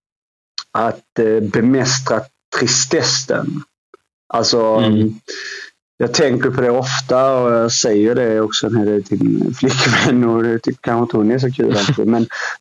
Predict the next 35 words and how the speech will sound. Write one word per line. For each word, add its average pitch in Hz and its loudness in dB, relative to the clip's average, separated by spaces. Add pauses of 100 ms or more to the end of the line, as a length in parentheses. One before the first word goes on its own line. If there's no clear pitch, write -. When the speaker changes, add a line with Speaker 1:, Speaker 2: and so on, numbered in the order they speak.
Speaker 1:
det 131 0
här 131 4
med 120 4
att 123 0
man 120 2
ska 120 0 (380)
Speaker 2:
Charmigt. 110 0 (100)
Speaker 1:
Ja, 123 0 (240)
bara, 120 0
"Nu 123 2
ska 127 -2
vi 127 0
ha 113 -2 (100)
tråkigt, 120 -2
okej?" 110 -2 (320)
<laughs> 190 -2
Speaker 2:
Ja. 101 0 (600)
Speaker 1:
Eh, 120 2
nej, 143 4
men 156 2
det 147 2
är 131 0
faktiskt 131 0
att 131 -2
man 131 2
faktiskt 127 -2
ska 135 -2
kunna 127 0
ta 117 2
dagarna 123 2
som 123 0
de 120 2
kommer, 107 2
men 113 4
också 113 0